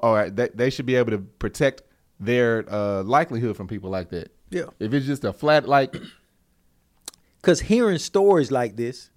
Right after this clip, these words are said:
Speaker 2: for, for a young, mature, unmature mind, you start formulating your, your own theories about stuff. So
Speaker 1: Mm-hmm.
Speaker 2: now,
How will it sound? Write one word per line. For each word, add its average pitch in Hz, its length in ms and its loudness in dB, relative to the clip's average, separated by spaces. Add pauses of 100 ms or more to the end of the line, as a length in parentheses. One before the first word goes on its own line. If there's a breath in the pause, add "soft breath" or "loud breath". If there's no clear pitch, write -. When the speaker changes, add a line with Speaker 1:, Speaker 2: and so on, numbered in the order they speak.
Speaker 2:
for, 131 420 2
for 131 300 2
a - 40 -2
young, 165 640 0 (480)
mature, 156 760 2 (120)
unmature 156 640 0
mind, 120 560 -4 (1200)
you 127 160 -4
start 156 560 2 (400)
formulating 151 720 0
your, 143 340 0 (260)
your 156 280 4
own 151 320 2
theories 147 460 2
about 101 280 -6
stuff. 101 260 -6
So 113 140 2
Speaker 1:
Mm-hmm. 123 100 0
Speaker 2:
now, 165 300 6